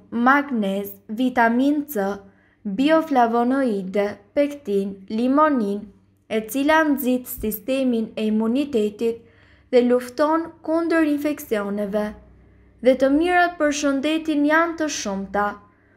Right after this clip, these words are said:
Forconi imunitetin, ul kolesterolin e lartë,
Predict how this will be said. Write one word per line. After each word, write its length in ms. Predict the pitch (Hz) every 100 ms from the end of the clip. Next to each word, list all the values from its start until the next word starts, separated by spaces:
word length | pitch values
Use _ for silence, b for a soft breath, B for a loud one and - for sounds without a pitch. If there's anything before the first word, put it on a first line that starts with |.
| b _
Forconi 640 | 277 269 269 339 359 359 320
imunitetin, 1000 | 269 269 294 285 214 202 202 214 214 b b b b b
ul 260 | 285 330 330
kolesterolin 960 | 311 269 262 254 262 240 269 294 302 302
e 80 | 294
lartë, 380 | 233 208 214 -